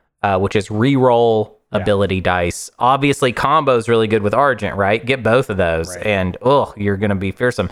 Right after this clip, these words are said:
Speaker 1: And I would say if there is a P D S Mahawk, it is probably built around
Speaker 2: Those two.
Speaker 1: the combination of both, both of them. Um,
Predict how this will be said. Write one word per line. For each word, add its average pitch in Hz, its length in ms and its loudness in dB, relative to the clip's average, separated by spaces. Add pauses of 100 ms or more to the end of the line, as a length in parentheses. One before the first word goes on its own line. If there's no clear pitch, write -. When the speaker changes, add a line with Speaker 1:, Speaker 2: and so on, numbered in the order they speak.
(220)
Speaker 1:
And 139 120 -2
I 175 120 0
would 220 160 2
say 156 240 2
if 143 120 -2
there 131 160 0
is 165 280 2
a 135 40 2
P 135 200 -2
D 120 120 2
S 113 200 0
Mahawk, 104 540 0 (540)
it 110 60 -2
is 107 100 0
probably 107 440 -2
built 92 400 0
around 92 480 0
Speaker 2:
Those 85 260 -8
two. 85 280 -10
Speaker 1:
the 98 80 0
combination 95 540 -2
of 87 140 -4
both, 90 300 -2
both 107 340 -2
of 98 80 -20
them. 80 220 -4 (480)
Um, 92 340 -2